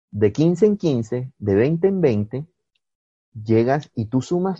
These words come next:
todo eso en el mes y a veces estás gastándote entre trescientos, cuatrocientos, quinientos mil pesos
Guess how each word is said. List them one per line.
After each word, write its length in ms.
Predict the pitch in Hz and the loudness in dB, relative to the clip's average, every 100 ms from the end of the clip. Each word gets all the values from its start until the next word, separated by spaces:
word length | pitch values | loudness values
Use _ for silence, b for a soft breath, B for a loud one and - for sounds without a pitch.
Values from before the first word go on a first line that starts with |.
| - | -2
todo 320 | 180 175 175 | 0 2 2
eso 280 | 147 110 101 | 0 -2 -4
en 100 | 92 | -2
el 120 | 87 | -2
mes 360 | 98 151 - _ | 0 0 -2 _
y 140 | 120 120 | 2 4
a 80 | |
veces 300 | 110 113 151 | 4 2 0
estás 320 | 143 - 135 135 | -4 -4 -2 0
gastándote 600 | 131 - 131 143 151 143 | -2 -2 -4 -4 -4 -4
entre 300 | 113 - 104 | -4 -4 -6
trescientos, 760 | 104 92 - 113 143 160 160 | -4 -8 -4 -4 -4 -4 -8
cuatrocientos, 760 | - 120 101 104 123 135 135 107 | -6 -8 -6 -8 -6 -6 -6 -8
quinientos 480 | - 113 107 101 98 | -4 -2 -2 -4 -4
mil 200 | 107 123 | -4 -2
pesos 360 | 156 156 170 | -2 -2 -6